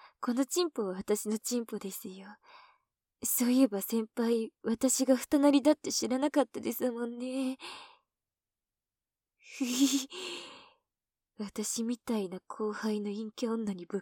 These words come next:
かけられるなんて。<laughs> かわいそう。<laughs> なんでこんなことしたって言われても。せ-、先輩のこと少し前からす-、好き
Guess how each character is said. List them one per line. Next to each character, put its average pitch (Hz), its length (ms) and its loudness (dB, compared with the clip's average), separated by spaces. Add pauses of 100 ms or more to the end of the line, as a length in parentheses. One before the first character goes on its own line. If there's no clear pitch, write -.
か 220 140 -4
け 220 160 -2
ら 220 100 -6
れ 226 140 -2
る 214 120 0
な 185 120 -10
ん 185 60 -14
て。 202 40 -20 (420)
<laughs> 294 220 -8 (880)
か - 220 -12
わ 160 260 -12
い 170 80 -14
そ - 240 -6
う。 180 40 -8 (2000)
<laughs> 208 460 -12 (840)
な 226 160 0
ん 247 60 0
で 226 100 2
こ 214 220 -4
ん - 20 -4
な 208 120 -2
こ 220 120 0
と - 140 2
し - 100 0
た 202 120 -2
っ - 20 -10
て 190 240 -6
言 - 80 -8
わ 185 40 -6
れ 202 120 -2
て - 160 -10
も。 151 100 -16 (2000)
せ-、 240 60 -8 (260)
先 269 300 0
輩 262 220 0
の 247 100 -4
こ 240 140 -6
と 240 120 -4
少 - 300 0
し 233 160 0
前 208 240 -4
か - 160 -10
ら - 180 -10
す-、 - 200 -8 (580)
好 - 20 -8 (220)
き 240 240 -10